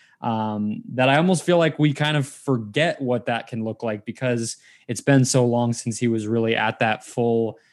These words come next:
uh, full, you know, power that he had, uh, early on, or especially in the bubble, if we can think back that far.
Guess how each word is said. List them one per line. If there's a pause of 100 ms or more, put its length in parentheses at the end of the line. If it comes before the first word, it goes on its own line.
(240)
uh,
full, (240)
you
know, (200)
power
that
he
had,
uh,
early
on,
or
especially
in
the
bubble,
if
we
can
think
back
that
far.